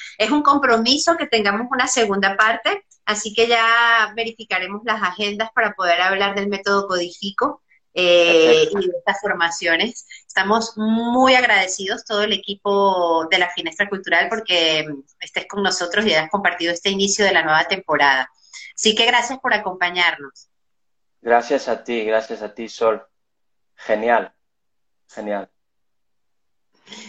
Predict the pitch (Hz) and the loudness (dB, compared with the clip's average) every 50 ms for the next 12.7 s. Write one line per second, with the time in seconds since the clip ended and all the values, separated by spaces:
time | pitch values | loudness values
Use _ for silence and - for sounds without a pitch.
0 | - 202 196 - - 214 220 226 226 226 226 254 269 311 294 - 285 247 240 214 | -20 -20 -20 -6 -2 -2 0 2 2 4 4 4 4 4 2 2 0 0 0 2
1 | 220 226 226 233 233 233 240 247 262 277 277 - - 302 277 269 254 - 226 220 | 2 2 2 2 2 2 2 2 0 0 -2 -2 -2 2 4 4 4 4 2 0
2 | 220 214 202 202 202 202 202 220 220 226 220 220 226 220 220 214 208 185 170 160 | 2 2 2 4 4 4 4 4 4 4 2 2 2 2 2 2 0 -2 -8 -12
3 | 156 - 202 202 196 - 262 - _ 311 262 - - 240 240 - - - - 285 | -10 -6 -6 -6 -6 -6 -10 -10 _ -6 -6 -4 -2 0 0 2 2 0 0 2
4 | 269 220 214 - 226 226 226 - 254 254 - - 302 262 262 269 285 269 294 302 | 2 0 0 0 -2 -4 -4 -4 -6 -8 -6 -4 -2 0 0 0 0 -2 0 2
5 | 302 320 320 320 - 233 226 226 - 269 277 - - 294 - - - - 339 - | 2 4 4 2 2 0 -2 -2 -2 -2 -4 -4 -6 -8 -2 0 2 2 2 2
6 | - 285 294 294 294 254 254 254 - 294 269 247 226 208 196 - 226 233 233 247 | 2 2 2 2 0 -4 -6 -6 -6 -4 0 0 0 0 0 2 2 2 2 2
7 | 269 311 359 415 427 - _ _ _ _ _ 240 226 233 262 233 240 247 262 277 | 2 0 0 0 -2 -6 _ _ _ _ _ -4 -2 0 0 2 2 2 2 2
8 | 294 339 330 294 302 330 330 330 320 330 - 285 277 285 302 302 277 233 214 196 | 4 2 2 4 4 4 4 4 2 2 4 4 6 8 6 6 4 0 -6 -14
9 | 160 151 - - - 240 254 277 - - 277 - - - - - 220 - 269 - | -16 -20 -20 -12 -4 2 2 2 4 4 2 2 2 0 0 0 0 0 -2 -4
10 | - - 285 311 - - 127 120 123 135 139 269 262 - 135 277 285 127 104 - | -4 -2 -2 0 0 0 0 4 6 6 6 6 4 2 0 2 2 0 0 -2
11 | - - - - _ _ _ - - - _ - - _ _ 269 262 - 262 233 | -4 -6 -10 -18 _ _ _ -20 -20 -20 _ -20 -20 _ _ -18 -4 -2 0 0
12 | 240 277 339 339 311 294 254 - - 202 202 - - | 0 -2 -2 -2 -2 -2 -2 -6 -8 -10 -10 -14 -20